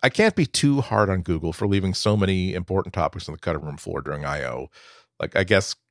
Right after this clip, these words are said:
convincing the world that the company wasn't blasting off to Nowheresville in a rocket ship that isn't required, isn't equipped with any generative A I features whatsoever, I'm guessing that had to be the bigger priority.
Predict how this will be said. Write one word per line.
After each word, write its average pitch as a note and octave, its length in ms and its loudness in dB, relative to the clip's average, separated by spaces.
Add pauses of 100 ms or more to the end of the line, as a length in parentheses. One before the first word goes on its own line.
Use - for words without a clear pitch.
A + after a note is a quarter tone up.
(240)
convincing A2+ 400 2
the A2 80 4
world G2+ 320 2
that F2+ 60 -14
the - 80 -16
company G2 340 2
wasn't G2 540 2
blasting G2+ 440 4
off F#2+ 160 2
to F2+ 120 -2
Nowheresville F2 720 0
in E2 80 -2
a D#2+ 40 -2
rocket F2 360 0
ship E2 220 -2
that F2 120 2
isn't A2 340 4
required, A2+ 640 6
isn't D3 380 2
equipped C#3 280 4
with C3+ 120 4
any C#3 160 6
generative B2+ 540 6
A A2+ 120 6
I A#2+ 160 8
features A#2 300 -2
whatsoever, A#2 600 4 (920)
I'm A#2+ 140 6
guessing G#2+ 320 4
that F2+ 100 2
had E2 220 0
to D#2+ 80 -4
be D#2+ 80 -6
the D2 80 -8
bigger D#2 260 -6
priority. - 520 -6